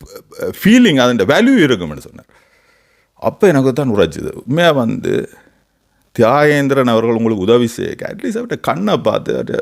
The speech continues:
முகத்தை பார்த்து, "நன்றி ஐயா." இது வந்து இன்னும் பல உதவிகளை அவருக்கு செய்யறதுக்கு எனர்ஜியை கொடுக்கும். அவருடைய எனர்ஜி வந்து உங்கள்கிட்ட இருக்கு.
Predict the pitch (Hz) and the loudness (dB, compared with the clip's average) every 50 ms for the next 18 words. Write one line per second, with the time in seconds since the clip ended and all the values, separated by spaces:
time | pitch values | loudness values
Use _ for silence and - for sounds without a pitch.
0 | - _ - - - - - 139 135 120 95 101 87 - - - 82 87 92 123 | -8 _ -12 -8 -6 -4 -2 0 0 0 0 -2 -4 -4 -6 -8 -6 -2 -2 0
1 | 120 117 101 82 73 67 65 - _ _ _ _ _ _ _ _ _ _ _ _ | 2 2 2 0 0 -2 -8 -10 _ _ _ _ _ _ _ _ _ _ _ _
2 | _ _ _ _ _ _ _ _ _ _ _ _ _ - - 107 147 180 156 123 | _ _ _ _ _ _ _ _ _ _ _ _ _ -2 0 2 4 4 4 4
3 | 120 117 113 113 117 117 147 165 180 180 - _ - 110 120 131 175 208 208 208 | 2 2 2 0 0 0 0 -2 -2 -2 -4 _ -6 -6 -4 -2 0 0 2 2
4 | 214 214 214 185 - 156 143 147 131 123 120 123 123 120 120 120 113 123 120 117 | 2 0 0 0 0 0 2 2 2 2 4 4 2 2 2 2 2 2 2 2
5 | 113 110 107 - - 113 110 113 110 110 113 139 143 151 - 135 139 143 131 127 | 0 -2 -2 -4 -4 -2 -2 -2 -2 -4 -4 -4 -2 0 2 2 2 2 0 0
6 | 123 120 101 110 104 98 87 90 85 78 76 - _ - - _ _ _ - - | 0 0 0 -2 -4 -4 -4 -4 -6 -8 -8 -16 _ -20 -20 _ _ _ -10 -4
7 | - 113 123 151 160 175 170 165 165 170 170 160 151 147 139 127 123 135 147 170 | -2 2 2 4 6 6 6 6 6 4 4 6 4 4 2 2 0 0 2 2
8 | 185 180 160 170 165 165 170 190 190 170 202 220 220 202 185 156 - 123 104 90 | 0 2 0 0 -2 0 -2 -2 0 2 2 4 4 2 2 2 0 -2 -2 -2
9 | 80 73 - - - | -4 -8 -10 -16 -20